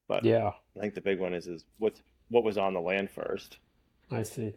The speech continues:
Speaker 2: Yeah.
Speaker 1: Or recently.
Speaker 2: Right. 'Cause if it did have all that stuff,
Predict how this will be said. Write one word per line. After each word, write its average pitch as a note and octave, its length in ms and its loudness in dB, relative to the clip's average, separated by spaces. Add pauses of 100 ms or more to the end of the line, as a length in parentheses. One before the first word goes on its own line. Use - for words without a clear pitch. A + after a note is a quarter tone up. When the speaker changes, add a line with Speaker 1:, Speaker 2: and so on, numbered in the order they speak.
(340)
Speaker 2:
Yeah. A2+ 220 6
Speaker 1:
Or A2 120 4
recently. - 680 -2 (960)
Speaker 2:
Right. A2 340 -2 (2250)
'Cause B2+ 140 -2
if B2+ 120 2
it A#2+ 80 2
did D#3+ 140 6
have C3 240 4
all A#2 120 2
that A2 160 -4
stuff, - 480 -6